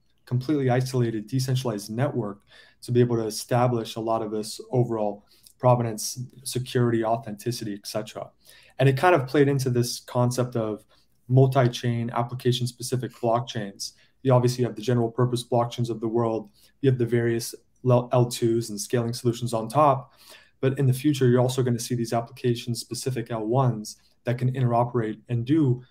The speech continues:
very, very specific functions and features, um, for certain applications. You know, lo and behold, Pastel came involved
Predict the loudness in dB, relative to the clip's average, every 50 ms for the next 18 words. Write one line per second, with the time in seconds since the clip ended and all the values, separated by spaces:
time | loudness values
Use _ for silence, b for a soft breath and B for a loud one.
0 | B B B _ _ 2 6 6 6 6 6 6 4 4 4 2 -2 -8 -10 -8
1 | -6 -6 -6 -8 -10 -4 0 2 4 4 4 2 0 -2 -2 -4 -8 -8 -4 -4
2 | -4 -4 -2 -4 -4 -4 -4 -6 -10 -16 b b b b b b b -8 -6 -4
3 | -4 -4 -4 -6 -10 -12 -18 -2 2 6 8 8 8 6 6 2 0 -2 -2 -4
4 | -8 -10 -8 -2 -2 0 0 -2 -4 -10 -12 -14 -20 b b b b b b b
5 | b b b b b _ -6 -4 0 4 4 4 4 4 2 0 -2 0 -4 -6
6 | -6 -4 -2 2 2 2 2 2 -2 -4 -6 -6 -6 -4 -2 -2 -2 -4 -6 -10